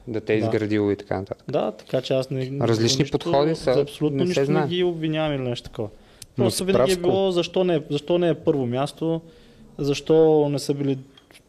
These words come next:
Speaker 2: двеста и петдесет, ами само двеста и такива неща.
Speaker 3: Да, и при мен е го е имал този елемент на, примерно, ви-, виж другите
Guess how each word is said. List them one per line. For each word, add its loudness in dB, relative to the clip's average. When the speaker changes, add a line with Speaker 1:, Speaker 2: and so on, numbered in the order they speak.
Speaker 2:
двеста 2
и 2
петдесет, 0
ами -4
само -8
двеста -2
и -4
такива -6
неща. -8
Speaker 3:
Да, 0
и -6
при -4
мен 2
е 4
го 2
е 6
имал 4
този 0
елемент -2
на, -2
примерно, 2
ви-, -6
виж -2
другите 2